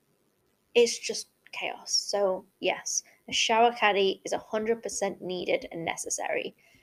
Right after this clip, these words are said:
But, you know, they're bulky to pack, they're hard to find in Europe, so it's definitely easier to just grab one in your arrival city.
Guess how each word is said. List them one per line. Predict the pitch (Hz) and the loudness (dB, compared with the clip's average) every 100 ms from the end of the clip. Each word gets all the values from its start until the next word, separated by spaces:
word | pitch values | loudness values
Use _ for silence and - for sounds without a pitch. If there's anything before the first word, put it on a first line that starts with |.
| _ _ _ _ - | _ _ _ _ 6
But, | 254 - - _ _ _ _ - | 6 6 -8 _ _ _ _ -4
you | 302 | 0
know, | 285 285 | 4 4
they're | 247 | 4
bulky | 240 240 269 | 4 2 0
to | 269 | -8
pack, | - 220 226 - | -2 0 0 0
they're | 202 | -2
hard | 208 214 | 0 -2
to | 214 | -2
find | - 262 | -2 -2
in | 277 | 0
Europe, | 254 202 208 208 - | 0 2 4 4 2
so | - 202 | 0 2
it's | 196 - | 2 0
definitely | 208 196 233 220 214 | -4 -4 -6 -6 -6
easier | 190 185 180 180 | -4 -2 0 0
to | - | -2
just | - - | -14 -8
grab | - 220 220 | 0 0 0
one | 220 214 208 - | -2 -4 -4 -6
in | 175 | -6
your | 175 180 | -2 0
arrival | - - - | 2 0 -2
city. | - - - | -4 -4 -6